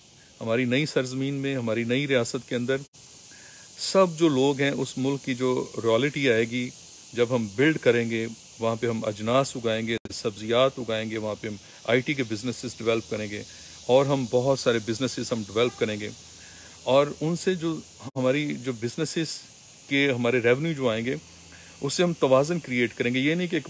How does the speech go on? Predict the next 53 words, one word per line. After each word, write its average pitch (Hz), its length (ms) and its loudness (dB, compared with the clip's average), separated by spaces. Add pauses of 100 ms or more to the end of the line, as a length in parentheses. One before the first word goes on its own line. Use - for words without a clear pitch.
बहुत 147 420 2
अमीर 139 300 0
है 143 60 2
तो 143 100 -4
वो 131 120 2
बहुत 135 320 2
अमीर 127 340 0
होता 113 260 0
चला 110 200 0
जाएगा, 123 260 -2
गरीब 127 320 0
है 135 60 -2
तो 131 80 -2
बहुत 127 240 4
गरीब 113 220 -4
होता 104 180 -4
चलेगा। 107 320 -8 (520)
सब 196 420 4
जो 160 140 0
होंगे 147 420 0
equal 131 300 0
होंगे, 104 320 -6 (680)
और 147 160 6
सब 180 340 4
जो 156 160 0
हैं 151 100 2
उनका 151 340 0
equal 147 340 0
status - 420 -6
होगा। 120 180 2
ये 131 220 0
नहीं 139 140 -2
कि 131 80 -2
ये 117 100 0
बड़ा 110 240 2
है, 120 180 2
ये 117 80 -4
छोटा 107 320 -6
है, 123 60 0
वो 113 120 -4
ये, 123 180 -6 (360)
सब 196 340 4 (120)
equal 131 300 0
होंगे, 107 320 -6 (640)
और 113 220 2
इस 131 260 -6
तरह 135 160 2
का 123 140 -2
हम 113 140 -4
माहौल 107 240 -4
create 110 300 -8
करेंगे। 123 280 -2
लेकिन 131 360 -4